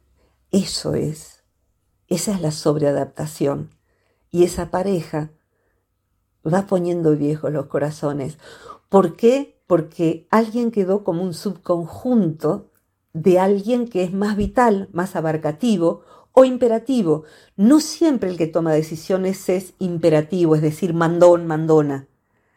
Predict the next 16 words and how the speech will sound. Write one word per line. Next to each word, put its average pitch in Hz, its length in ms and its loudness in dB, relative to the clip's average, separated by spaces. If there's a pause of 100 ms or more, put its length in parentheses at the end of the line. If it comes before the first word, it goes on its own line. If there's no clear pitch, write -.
(120)
A 220 100 2
veces 302 360 -4
el 214 100 0
que 190 100 -2
toma 247 280 -2
decisiones 226 680 -2 (320)
es 320 140 2
simplemente 294 1000 0 (100)
un 302 240 6
decididor. 240 880 0 (760)
Yo 262 600 2
lo 202 160 0
soy. 160 420 4 (600)
Yo 330 220 -2
tomo 254 260 -2
decisiones. 151 720 -4